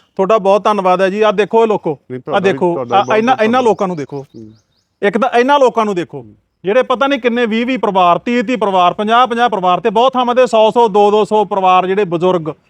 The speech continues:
Speaker 1: ਜਿਹੜੇ ਬੱਚੇ ਅਨਾਥ, ਜਿਹੜੀਆਂ ਵਿਧਵਾ ਔਰਤਾਂ, ਉਹਨਾਂ ਨੂੰ ਸਾਂਭਦੇ ਦੇਖੋ। ਇਹਨਾਂ ਦੇ ਕਿਹੜਾ ਘਰ ਪਰਿਵਾਰ ਨਹੀਂ ਗੇ। ਇੱਕ ਇਹਨਾਂ ਨੂੰ ਵੇਖੋ, ਆਹ ਖੜੀ ਲਿਸ਼ਕੀ ਪੁਸ਼ਕੀ,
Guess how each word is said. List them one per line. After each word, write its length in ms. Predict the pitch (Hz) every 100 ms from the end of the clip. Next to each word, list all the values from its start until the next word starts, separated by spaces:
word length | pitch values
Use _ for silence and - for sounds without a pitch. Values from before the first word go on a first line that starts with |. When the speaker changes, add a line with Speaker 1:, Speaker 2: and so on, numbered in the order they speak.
| -
Speaker 1:
ਜਿਹੜੇ 220 | 170 233
ਬੱਚੇ 440 | 190 196 - 226 208
ਅਨਾਥ, 320 | 185 165 156 - _ -
ਜਿਹੜੀਆਂ 280 | 214 247 233
ਵਿਧਵਾ 340 | 220 247 254
ਔਰਤਾਂ, 520 | 214 196 185 - 160 - _ _ -
ਉਹਨਾਂ 220 | 202 220
ਨੂੰ 100 | 226
ਸਾਂਭਦੇ 360 | 175 170 190 185
ਦੇਖੋ। 380 | 151 - 147 -
ਇਹਨਾਂ 200 | 202 254
ਦੇ 80 |
ਕਿਹੜਾ 180 | 262 262
ਘਰ 180 | 262 240
ਪਰਿਵਾਰ 360 | - 190 185 175
ਨਹੀਂ 140 | 180
ਗੇ। 120 | 175 180
ਇੱਕ 180 | 214 240
ਇਹਨਾਂ 220 | 233 233 233
ਨੂੰ 80 |
ਵੇਖੋ, 300 | 160 147 147 -
ਆਹ 220 | 185 190
ਖੜੀ 200 | 165 196
ਲਿਸ਼ਕੀ 320 | 165 - 160
ਪੁਸ਼ਕੀ, 320 | 135 131 -